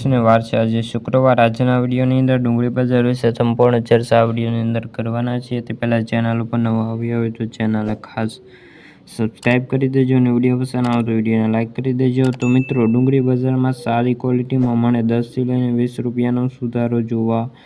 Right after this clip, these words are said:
મળ્યો છે. ડુંગળી બજારમાં ભાવ નીચી સ-, સપાટી પર સુધર્યા હતા અને ડુંગળી બજારમાં લેવાલી ઓછી છે, પરંતુ સામે આવકો પણ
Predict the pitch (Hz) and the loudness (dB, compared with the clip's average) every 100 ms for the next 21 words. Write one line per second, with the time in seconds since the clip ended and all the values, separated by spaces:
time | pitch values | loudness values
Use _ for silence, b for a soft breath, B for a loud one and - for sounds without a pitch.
0 | B B B 139 135 127 110 107 107 113 | B B B 2 4 6 4 2 2 0
1 | 117 127 131 131 127 123 127 127 123 120 | 2 2 2 2 2 2 2 2 0 0
2 | 123 123 123 127 127 127 123 117 - _ | 0 2 0 0 -4 -2 -4 -6 -14 _
3 | - 120 123 120 131 131 127 127 123 117 | -6 -4 -2 0 -2 -2 -2 0 -4 0
4 | 123 123 123 120 127 123 120 117 120 131 | 0 0 0 -2 -2 0 0 0 2 4
5 | 131 120 120 127 131 123 113 113 117 120 | 4 4 2 2 2 4 4 2 2 0
6 | 123 - 113 113 131 127 131 127 123 120 | 0 -2 -2 -4 -4 -4 -4 -4 -4 -2
7 | 120 120 120 117 117 113 117 117 120 123 | -4 -2 -2 0 0 0 -2 -4 -4 -2